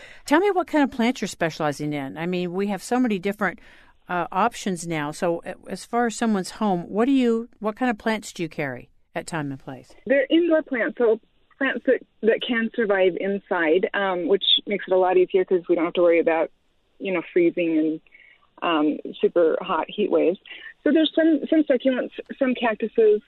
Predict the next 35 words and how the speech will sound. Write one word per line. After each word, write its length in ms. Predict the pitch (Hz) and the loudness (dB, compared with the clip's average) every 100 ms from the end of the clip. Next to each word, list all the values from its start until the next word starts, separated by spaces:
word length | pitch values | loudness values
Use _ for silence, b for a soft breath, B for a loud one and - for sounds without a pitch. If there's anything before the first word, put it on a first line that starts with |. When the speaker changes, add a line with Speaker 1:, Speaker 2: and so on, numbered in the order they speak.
| - - | -8 0
Speaker 2:
um, 360 | 214 208 185 - - | 0 0 -4 -8 0
a 40 | 240 | 2
lot 180 | 233 | 2
of 100 | 240 | 0
tropical 380 | - 233 226 226 | -2 -2 0 -2
plants 440 | - 214 202 185 - - - | 0 0 0 -4 -12 -8 0
like, 300 | 196 190 180 - | 2 2 0 -4
um, 460 | 190 185 180 180 180 - | -4 -4 -4 -8 -10 -8
pothos 380 | 202 190 220 208 - - | -6 0 2 0 -2 -8
and, 400 | 175 170 165 160 - - | -2 0 0 0 -4 -6
uh, 140 | 170 - | -6 0
philodendrons. 720 | 170 165 196 208 220 220 226 - B B B B - | 2 2 2 2 0 0 -2 -6 B B B B 0
We 120 | 269 | 2
even 340 | 277 311 370 | 4 4 2
get 160 | 330 277 | 2 4
into 260 | 247 233 - | 4 2 0
some 160 | 220 208 | -4 0
of 80 | |
the 100 | 180 | 2
really 400 | 180 190 185 185 - | 4 4 4 2 0
specialty 480 | - 180 190 180 180 - | -2 0 2 2 0 -2
stuff, 280 | - 156 175 - _ _ | -4 -4 -6 -14 _ _
partly 280 | - - 220 | -4 0 0
'cause 160 | - 196 | 0 0
I 100 | 185 | 0
just 220 | 175 - | 0 -4
can't 240 | - - | -4 -4
help 180 | 175 175 | -4 -2
it. 160 | 196 202 | 0 0
I 120 | 180 | 2
love 260 | 170 160 160 | 2 2 2
it. 140 | 190 | 2
It's 600 | - - _ - - - - | 0 -4 _ -20 -18 -12 -6
kind 160 | 175 | -2
of 120 | 160 | -2